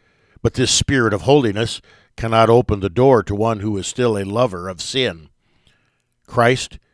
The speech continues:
is a physician of sick people. Whoever goes to him without painfully feeling the sickness of his sins and without seeking a cure for them from him is only pretending. The gospel of grace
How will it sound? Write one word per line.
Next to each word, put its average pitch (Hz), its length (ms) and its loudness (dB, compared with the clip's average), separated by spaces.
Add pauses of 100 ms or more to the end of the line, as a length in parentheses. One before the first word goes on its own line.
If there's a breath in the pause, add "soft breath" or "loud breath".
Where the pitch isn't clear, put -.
(140)
is 120 180 -4
a 117 40 0
physician 117 560 -6
of 104 120 -6
sick - 400 -6
people. 87 420 -10 (640 loud breath)
Whoever 135 340 8
goes 131 340 4
to 120 120 -4
him 135 320 2
without 113 380 2 (240 soft breath)
painfully 135 600 0
feeling 135 500 -2
the 92 100 -10
sickness 107 520 -6
of 95 120 -6
his 95 160 -8
sins 185 540 -4 (320 loud breath)
and 127 140 0
without 117 300 4
seeking 123 480 -4
a 104 100 -4
cure 131 380 2
for 202 340 2
them 80 380 -8 (200)
from 208 340 -2
him 165 320 -4 (600)
is 117 140 -4
only 101 300 -2
pretending. 101 640 -8 (720 loud breath)
The - 100 0
gospel 117 640 4
of 85 100 -4
grace 113 540 -2